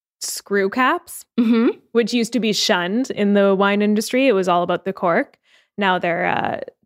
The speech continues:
Speaker 1: taking center stage.
Speaker 2: That's amazing. It's amazing news. It's so much easier.
Speaker 1: <laughs> Yes, I know.
Speaker 2: Um, so the, the trend in South Africa may be partially due to the fact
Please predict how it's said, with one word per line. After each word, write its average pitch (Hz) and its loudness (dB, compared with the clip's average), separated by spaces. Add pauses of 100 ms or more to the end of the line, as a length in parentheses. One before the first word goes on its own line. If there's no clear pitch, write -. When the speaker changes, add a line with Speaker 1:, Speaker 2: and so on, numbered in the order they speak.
(160)
Speaker 1:
taking 196 -2
center 170 -2
stage. - -4 (240)
Speaker 2:
That's 220 0
amazing. 226 2
It's 175 -2
amazing 190 2
news. 156 0
It's - -20
so 196 0
much 190 -2
easier. 185 0
Speaker 1:
<laughs> 370 2 (760)
Yes, 277 4
I 277 2
know. 247 -2 (460)
Speaker 2:
Um, 226 0
so 262 -2
the, 262 0 (120)
the 233 2 (180)
trend 240 -2
in 202 0
South 185 -2
Africa 196 -2
may 180 0
be 190 0
partially 175 0
due 160 0
to 175 -4
the 175 -2
fact 151 -4